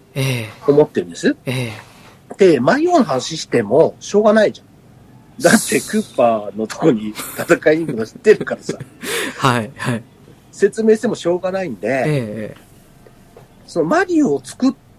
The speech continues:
Speaker 2: た任天堂っていう会社ってどういう会社なんですかと。
Speaker 1: うん。
Speaker 2: で、任天堂の会社は、ま、佐藤さんも知ってるじゃん。
Speaker 1: 任天堂はそうですね。もう有名企業ですからね。
Speaker 2: 有名でしょ？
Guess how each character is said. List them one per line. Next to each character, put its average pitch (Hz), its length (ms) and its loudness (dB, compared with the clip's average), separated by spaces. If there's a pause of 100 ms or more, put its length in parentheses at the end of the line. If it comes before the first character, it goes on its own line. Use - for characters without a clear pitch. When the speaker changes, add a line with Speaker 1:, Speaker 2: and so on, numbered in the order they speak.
Speaker 2:
た 135 180 0
任 320 400 4
天 320 380 4
堂 330 240 2
っ 320 40 -4
て - 240 -2
い 262 60 6
う 254 60 2
会 247 260 0
社 254 140 0
っ 254 40 0
て - 100 -20 (100)
ど 196 160 2
う 254 80 2
い 220 80 4
う 135 80 0
会 113 160 -2
社 110 120 -8
な 110 80 0
ん - 40 0
で 92 60 -6
す - 80 -20
か - 100 -20
と。 - 60 -20 (320)
Speaker 1:
う 135 40 -2
ん。 123 340 -2 (680)
Speaker 2:
で、 262 80 0
任 320 320 8
天 359 260 6
堂 349 140 4
の 349 140 4 (300)
会 262 200 4
社 294 140 4
は、 302 120 8
ま、 247 200 -4
佐 - 340 -4
藤 180 140 2
さ - 100 -8
ん 117 40 -4
も 107 60 -6
知 - 80 -14
っ - 40 -20
て 139 100 -2
る 110 80 -4
じ - 80 -16
ゃ - 60 -20
ん。 - 20 -20 (400)
Speaker 1:
任 202 200 8
天 196 240 4
堂 175 200 4
は 151 240 2
そ - 180 -2
う 113 40 -2
で 110 60 -8
す 156 120 -6
ね。 214 80 0
も 175 140 -2
う 113 40 -4
有 123 220 2
名 113 300 -4
企 - 220 -10
業 - 300 -10
で - 120 -10
す - 120 -10
か 139 60 6
ら 135 60 10
ね。 131 40 6
Speaker 2:
有 123 60 4
名 104 120 6
で 147 100 -6
し 180 100 0
ょ？ 185 60 6